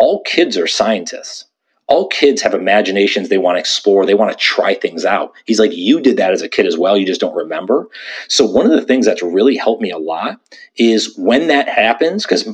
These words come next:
my child likes to, uh, explore a ton and likes to, <laughs> he's,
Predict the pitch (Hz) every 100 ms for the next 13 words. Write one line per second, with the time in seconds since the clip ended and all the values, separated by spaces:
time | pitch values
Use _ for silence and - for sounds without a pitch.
0 | - 143 208 - - 165 131 120 - 147
1 | 139 131 120 - - - _ - 123 113
2 | - 127 - - 127 131 123 113 113 -
3 | - 135 135 113 90 92 - - - -
4 | _ 117 113 107 107 113 113 - 123 113
5 | 110 104 - - - - 127 -